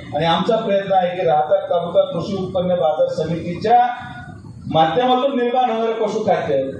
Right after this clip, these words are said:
हे बाजारामध्ये खाजगी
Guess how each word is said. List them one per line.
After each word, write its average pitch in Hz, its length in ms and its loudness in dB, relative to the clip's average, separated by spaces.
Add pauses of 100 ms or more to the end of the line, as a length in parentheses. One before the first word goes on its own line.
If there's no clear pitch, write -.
(420)
हे 233 240 4
बाजारामध्ये 240 760 4
खाजगी 233 680 0